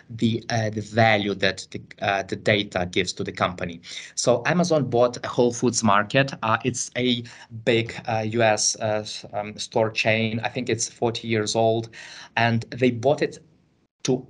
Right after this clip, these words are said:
uh, in order to better understand customers in that market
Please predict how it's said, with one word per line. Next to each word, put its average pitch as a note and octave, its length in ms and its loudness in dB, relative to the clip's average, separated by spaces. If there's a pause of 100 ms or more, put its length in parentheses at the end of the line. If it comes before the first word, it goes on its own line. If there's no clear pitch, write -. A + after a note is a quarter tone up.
(120)
uh, A#2+ 240 0
in C3+ 160 -2
order C3 240 2
to A#2+ 180 -2
better A#2+ 520 2
understand G#2 880 0
customers A2 760 0
in G2+ 180 -4
that G2 280 -2
market G2 460 -2